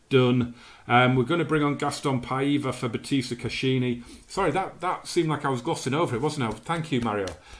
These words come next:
You've been an absolute legend at the club. If that was your last appearance, then, you know, we've gotta bow down to you. You are gonna be an absolute world beater. Uh, you've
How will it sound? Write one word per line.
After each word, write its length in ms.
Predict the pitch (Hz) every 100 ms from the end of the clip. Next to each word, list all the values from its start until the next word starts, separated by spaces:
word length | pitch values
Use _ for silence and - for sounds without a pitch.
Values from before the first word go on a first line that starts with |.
| -
You've 120 | 131
been 140 | 139 156
an 100 | 156
absolute 540 | 175 165 - 151 143
legend 400 | 135 156 156 143
at 80 | 131
the 40 |
club. 260 | 123 156 139
If 140 | 120
that 160 | 156 139
was 200 | 147 147
your 140 | 156
last 240 | 143 143 -
appearance, 640 | - 147 143 110 117 - - - - -
then, 360 | 131 127 127 127
you 160 | - 139
know, 160 | 123 127
we've 260 | 131 123
gotta 200 | 165 151
bow 200 | 123 127
down 260 | 127 131 131
to 160 | 123
you. 60 | 113
You 360 | 123 131 147 143
are 140 | 131
gonna 200 | 131 123
be 280 | 123 135 120
an 100 | 120
absolute 640 | 131 127 - - 123 123
world 560 | 131 101 131 135 127 120
beater. 460 | 120 104 - 107 87 - - - 117
Uh, 240 | 117 117 107 110
you've 180 | 107